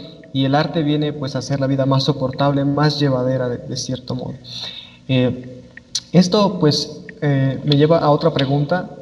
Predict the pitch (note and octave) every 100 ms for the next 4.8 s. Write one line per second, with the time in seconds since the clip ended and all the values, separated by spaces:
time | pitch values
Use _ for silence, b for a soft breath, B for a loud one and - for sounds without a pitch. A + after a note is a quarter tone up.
0 | - - - - - C#3 C3+ C3 C3 C3+
1 | - - - - - _ _ D3 D3 C#3
2 | D#3+ D#3+ F3 E3 D#3 D3+ D3 D#3 D3 C3+
3 | - D#3 D3 - D3 C#3+ C#3+ C#3 C#3 C#3
4 | C3+ C#3+ D3+ - C#3+ D3 G3 -